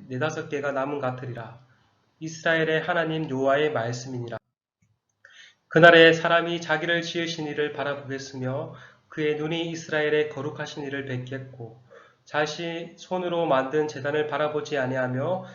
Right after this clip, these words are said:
자기 손으로 지은 아세라 태양상을 바라보지 아니할 것이며, 그날에 그 견고한 성읍들이 옛적에 이스라엘 자손 앞에서 버림받은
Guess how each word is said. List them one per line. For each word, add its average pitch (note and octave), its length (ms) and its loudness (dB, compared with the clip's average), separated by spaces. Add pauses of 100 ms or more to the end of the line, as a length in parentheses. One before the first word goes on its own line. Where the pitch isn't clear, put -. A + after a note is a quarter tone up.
(160)
자기 C3+ 260 -10
손으로 D#3 380 -2
지은 D3+ 280 -8
아세라 D3+ 440 -2
태양상을 D#3+ 640 -4
바라보지 C3+ 520 -6
아니할 B2 320 -6
것이며, A#2 580 -12 (460)
그날에 D#3 440 2
그 G3 220 0
견고한 D3+ 440 0
성읍들이 D3 680 -6
옛적에 C3 540 -2
이스라엘 D3+ 320 0
자손 C#3+ 320 -6
앞에서 C#3+ 460 -6
버림받은 C3 720 -6